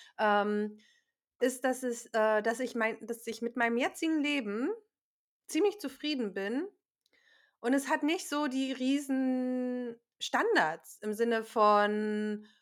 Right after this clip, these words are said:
Luxus oder so was, ne? Wir haben ja, also, wir wohnen in Berlin, wir haben kein Auto.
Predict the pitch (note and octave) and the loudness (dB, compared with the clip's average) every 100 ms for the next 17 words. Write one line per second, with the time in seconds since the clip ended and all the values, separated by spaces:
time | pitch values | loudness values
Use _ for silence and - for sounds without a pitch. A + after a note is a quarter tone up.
0 | _ - C4+ - - F3+ D#3+ D#3+ F3 E3 | _ 0 0 0 -4 -4 -4 -6 -4 -2
1 | E3 E3 D3+ C#3 - G3+ A#3 A#3+ A#3+ A#3+ | -2 -6 -6 -10 -8 -6 -4 -2 -2 -2
2 | A#3+ A#3 - G3+ G#3 G#3 A#3 C4+ B3 A3 | 0 0 0 -6 -6 -6 -4 -4 -4 -4
3 | B3+ C4 B3 B3+ D#4 D#4+ D4+ D4+ D4 E3 | -4 -4 -4 -8 -8 -6 -6 -6 -8 -10
4 | F3+ | -12